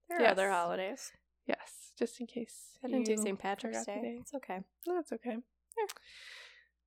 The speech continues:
Speaker 2: So many traditions are based around the spring equinox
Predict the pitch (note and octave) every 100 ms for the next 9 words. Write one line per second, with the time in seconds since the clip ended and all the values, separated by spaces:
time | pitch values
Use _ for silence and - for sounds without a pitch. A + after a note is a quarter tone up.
0 | _ _ _ - - C#4 C#4 C#4 C#4 C4+
1 | - - - - B3+ C4+ D#4 D#4 C#4+ B3
2 | G#3+ - A3 G#3+ G#3+ G#3+ G#3+ - A3 G#3+
3 | A3 A3 G#3 - G#3 A3 G#3+ - A3 G#3
4 | G3+ G3+ G3+ G#3 G#3+ - - A3 G#3+ G#3
5 | A3 - C4 C4 B3+ - - - -